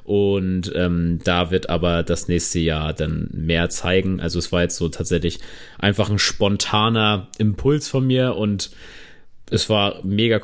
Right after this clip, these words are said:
cool und hat mega viel Spaß gemacht und Bock und Laune auf mehr. Und deswegen, ähm, könnt ihr euch da auf jeden Fall auf mehr freuen. Und zu guter Letzt das Weihnachtsgewinnspiel für den guten Zweck.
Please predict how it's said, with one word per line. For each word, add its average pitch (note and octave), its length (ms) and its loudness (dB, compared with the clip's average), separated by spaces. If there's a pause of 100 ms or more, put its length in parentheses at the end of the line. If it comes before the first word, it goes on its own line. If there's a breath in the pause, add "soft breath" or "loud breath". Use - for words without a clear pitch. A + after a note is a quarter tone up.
cool B2+ 320 2
und A2 360 -2
hat G2 240 -2
mega A2 260 4
viel A2 160 -4
Spaß G#2 300 2
gemacht B2 320 2
und G#2 160 0
Bock A2+ 180 2
und G#2 140 0
Laune A2 220 4
auf F#2+ 140 0
mehr. A2+ 300 2 (800 soft breath)
Und G#2 120 0
deswegen, G#2 540 2
ähm, F#2+ 460 0
könnt G2 220 0
ihr G#2 80 4
euch F#2+ 180 0
da F#2 140 2
auf F2 180 -2
jeden F#2 140 0
Fall F2+ 240 -2
auf F2 240 -2
mehr G2+ 360 2
freuen. F#2+ 560 0 (840 loud breath)
Und F#3+ 220 2
zu F3 140 -2
guter D#3 180 4
Letzt C#3 320 0
das G#2+ 240 -2
Weihnachtsgewinnspiel A#2 880 2
für C3 220 0
den C3 160 2
guten A#2 180 0
Zweck. - 480 -2